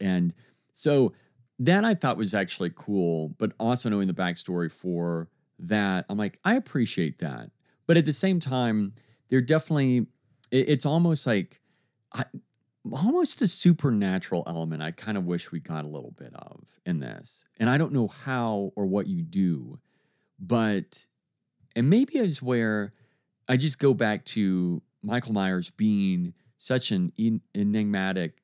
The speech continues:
character, someone who, like, is here and he's just gone. It plays into that whole boogeyman aspect.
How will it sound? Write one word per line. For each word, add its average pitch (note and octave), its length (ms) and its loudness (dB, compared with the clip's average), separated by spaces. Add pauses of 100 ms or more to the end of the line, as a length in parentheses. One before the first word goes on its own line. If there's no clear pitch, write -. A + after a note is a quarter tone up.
character, F2 720 -6
someone C3+ 260 2
who, A2+ 180 4
like, F#2 340 0
is - 180 -6
here A#2 400 -4
and F#2+ 100 0
he's E2 180 0
just E2 280 -10
gone. D#2+ 400 -6
It G2 200 -2
plays A2 280 0
into F2 180 -4
that E2+ 180 -2
whole F#2+ 120 -2
boogeyman F2 680 0
aspect. - 640 -18